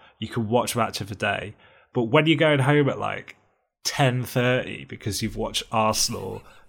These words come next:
just about draw in the Europa League, it, at that point you go,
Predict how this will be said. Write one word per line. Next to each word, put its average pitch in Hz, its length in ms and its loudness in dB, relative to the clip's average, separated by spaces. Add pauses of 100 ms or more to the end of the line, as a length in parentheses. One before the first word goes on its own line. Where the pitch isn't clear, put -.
just 110 440 0
about 107 340 0
draw 113 500 2
in 98 120 -4
the 98 100 -6
Europa 98 540 -4
League, 107 580 -6 (840)
it, 120 280 -14 (120)
at 123 200 -4
that 135 240 6
point 135 280 4
you 107 140 -2
go, 104 420 2